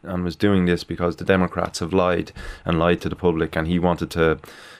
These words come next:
kidnap Nancy Pelosi and get her to speak the truth, and then he'd put this out. And, and like, like, this is, that, that, that guy's thinking is a direct result of Donald Trump's policies and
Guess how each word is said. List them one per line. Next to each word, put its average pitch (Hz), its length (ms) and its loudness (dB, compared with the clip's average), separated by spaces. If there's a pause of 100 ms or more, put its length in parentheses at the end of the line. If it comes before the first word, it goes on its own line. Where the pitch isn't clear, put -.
(120)
kidnap 95 500 0
Nancy 90 300 0
Pelosi 87 420 0
and 85 100 -2
get 90 160 0
her 90 160 2
to 82 160 -6
speak - 320 -2
the - 80 -2
truth, 87 420 -2
and 78 200 -8 (140)
then 87 180 2
he'd 80 180 -4
put 87 220 -2
this 82 180 -2
out. 87 320 2
And, 90 300 -2
and 120 140 -4
like, 123 140 0
like, 127 160 0
this 170 200 2
is, 123 180 0 (380)
that, - 220 0
that, - 160 -2
that - 160 2
guy's 113 260 4
thinking 95 400 0
is 82 140 -4
a 82 40 -4
direct 87 340 -2
result 85 380 -2
of 80 240 -10
Donald 80 300 0
Trump's 80 360 -6
policies 82 580 -2
and 76 160 -2